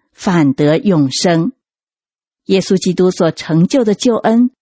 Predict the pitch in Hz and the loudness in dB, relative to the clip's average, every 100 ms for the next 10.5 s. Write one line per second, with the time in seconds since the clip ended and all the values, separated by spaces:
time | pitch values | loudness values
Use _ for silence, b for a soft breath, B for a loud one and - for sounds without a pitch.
0 | _ _ - 208 190 165 - 180 226 269 | _ _ -2 2 2 0 0 0 2 -2
1 | 240 - 185 190 - 311 320 - 277 240 | -4 -2 0 0 0 0 0 0 2 2
2 | - _ - - 339 254 208 185 202 262 | -2 _ -12 -2 0 2 0 0 0 0
3 | 285 277 - 160 151 220 _ _ _ _ | 0 -2 -2 0 0 -4 _ _ _ _
4 | - 180 160 - - 196 165 151 151 170 | -2 0 0 -2 -2 0 2 2 2 0
5 | - - 233 - 170 170 - - 285 311 | -2 -2 0 0 0 0 -2 0 2 2
6 | 302 330 240 - _ _ - 196 - - | 0 0 0 -2 _ _ 0 0 0 -2
7 | 165 165 196 180 147 202 254 175 - _ | 0 2 2 2 2 4 4 2 -2 _
8 | _ _ _ _ _ _ - 190 180 170 | _ _ _ _ _ _ -6 -4 -2 -4
9 | - 330 339 359 311 208 202 - 233 233 | -4 0 2 4 2 2 -2 -2 0 2
10 | 180 165 147 160 | 2 2 2 0